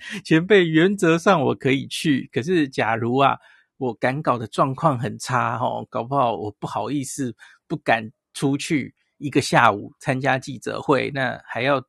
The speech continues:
请前辈多多包涵。结果幸好我赶稿的状况不错哦，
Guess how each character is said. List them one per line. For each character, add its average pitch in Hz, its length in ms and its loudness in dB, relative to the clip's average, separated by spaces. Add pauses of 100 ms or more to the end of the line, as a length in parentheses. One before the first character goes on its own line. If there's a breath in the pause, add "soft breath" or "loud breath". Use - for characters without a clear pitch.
请 101 320 -12
前 117 240 -8
辈 135 180 -2
多 131 220 -6
多 127 220 -4
包 120 200 -2
涵。 120 280 -2 (880 soft breath)
结 151 80 -2
果 147 100 2
幸 196 220 0
好 147 140 2
我 120 100 -2
赶 131 220 -2
稿 123 120 -2
的 113 80 -4
状 127 240 -4
况 123 220 -6
不 117 80 -8
错 113 280 -2
哦， - 260 -12